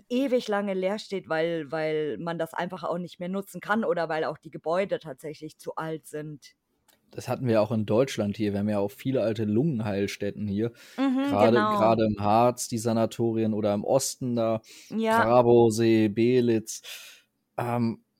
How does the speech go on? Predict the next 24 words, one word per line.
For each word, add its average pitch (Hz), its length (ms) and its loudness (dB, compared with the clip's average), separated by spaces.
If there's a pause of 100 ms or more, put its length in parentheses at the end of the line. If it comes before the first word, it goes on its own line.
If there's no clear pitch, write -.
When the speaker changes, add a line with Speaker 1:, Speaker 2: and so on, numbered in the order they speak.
Speaker 2:
viele 156 340 6
Behandlungsmethoden, 139 960 4
die 120 100 0
damals 131 380 2
genutzt 127 360 -4
wurden, 131 180 -2
da, 113 160 -2
das 110 180 -4
ist 120 120 -6
ja 117 140 -2
heute 120 280 0
alles 117 300 -4
sowas 135 320 2
von 117 180 -2
verboten 110 460 -4
und 113 100 -4
da 110 100 -2
gab's 107 220 -2
ja 92 60 -4
auch 107 100 -4
viel 120 260 -4
Folter. 127 600 -2 (800)
Speaker 1:
Ja. - 320 4
Speaker 2:
Ähm, 104 180 -2